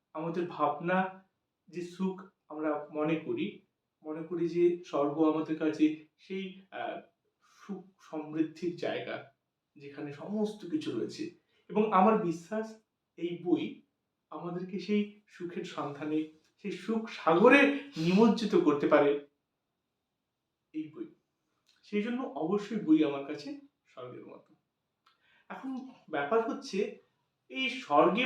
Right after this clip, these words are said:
পৌঁছানোর যে সিঁড়ি বা সোপান, তা খুঁজে পাওয়া বড় দুষ্কর। আপনি সন্ধান করতে পারেন যে সিঁড়ি কোথায়। অবশ্যই বইয়ের ক্ষেত্রে কিন্তু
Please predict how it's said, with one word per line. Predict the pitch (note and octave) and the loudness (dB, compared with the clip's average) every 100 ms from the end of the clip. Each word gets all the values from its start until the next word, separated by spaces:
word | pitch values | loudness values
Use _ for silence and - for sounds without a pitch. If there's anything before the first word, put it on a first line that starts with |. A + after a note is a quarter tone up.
| - | 0
পৌঁছানোর | C4 B3+ C4 C4+ C4+ - | -2 -2 0 0 0 2
যে | C#4 C#4 | 2 0
সিঁড়ি | C4+ - - - F#3+ G3+ A3 | -4 -16 -12 -2 2 4 4
বা | G3 G#3 - | 8 6 6
সোপান, | E3+ D#3+ C#3 A#2 - - _ _ _ _ _ _ _ _ _ _ _ - | 0 4 4 4 -4 -16 _ _ _ _ _ _ _ _ _ _ _ -12
তা | C#4 | -10
খুঁজে | - E3 F#3 | -8 -4 0
পাওয়া | G#3 A3 G#3 | 2 4 8
বড় | G#3 F#3 | 8 8
দুষ্কর। | A#2 - - A2+ - - _ _ _ _ _ _ _ _ _ - | 2 -2 2 2 0 -8 _ _ _ _ _ _ _ _ _ -12
আপনি | D#3 F#3+ | -6 -2
সন্ধান | F#3 F#3 G3+ | 2 4 4
করতে | G3+ G3+ - | 4 2 2
পারেন | G3+ G3+ G3 | 4 6 4
যে | F#3+ G3+ G#3 - - _ _ | 4 4 2 -2 -20 _ _
সিঁড়ি | - E3 F3+ | -8 -6 -2
কোথায়। | E3 D#3 D#3 D#3+ - _ _ _ _ _ | 0 2 0 -2 -10 _ _ _ _ _
অবশ্যই | E3 F#3+ A3 - - - _ _ _ _ _ D3 | -8 -8 -8 -10 -14 -14 _ _ _ _ _ -4
বইয়ের | D3+ F3+ G3 | 2 2 0
ক্ষেত্রে | A3 - G#3+ | -6 -8 -8
কিন্তু | A3 G#3+ G#3+ A#3 - | -2 -2 -2 -10 -14